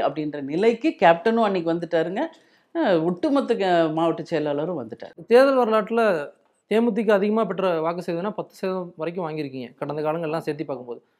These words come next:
Speaker 2: பாஜக வந்து என்ன சதவீதம் அப்படிங்கிறது மக்களுக்கு தெரியும். அவங்களுக்கே இருபது கொடுக்கும்போது நீங்க பதிமூணு வாங்குறீங்க அப்படிங்கும்போது அதை பத்திலாம் கேட்டீங்களா? அதை பத்தி ஏதாவது கேட்க
Speaker 1: அதைத்தான்
Speaker 2: வாய்ப்பு இருந்துச்சா?
Speaker 1: கேட்டது, அதெல்லாமே கேட்டதான்.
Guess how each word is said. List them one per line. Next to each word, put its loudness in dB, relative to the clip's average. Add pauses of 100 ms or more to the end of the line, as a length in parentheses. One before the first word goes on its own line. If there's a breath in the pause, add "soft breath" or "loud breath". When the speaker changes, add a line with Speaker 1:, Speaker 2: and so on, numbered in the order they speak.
(140)
Speaker 2:
பாஜக 6
வந்து 6 (540)
என்ன 0
சதவீதம் 0
அப்படிங்கிறது -4
மக்களுக்கு -6
தெரியும். -6 (460)
அவங்களுக்கே 4
இருபது 4
கொடுக்கும்போது 2
நீங்க 2
பதிமூணு 2
வாங்குறீங்க 0
அப்படிங்கும்போது 0
அதை 0
பத்திலாம் 0
கேட்டீங்களா? -4
அதை -2
பத்தி 0
ஏதாவது 2
கேட்க 2
Speaker 1:
அதைத்தான் 4
Speaker 2:
வாய்ப்பு 4
இருந்துச்சா? 0
Speaker 1:
கேட்டது, 0 (120)
அதெல்லாமே 2 (120)
கேட்டதான். 0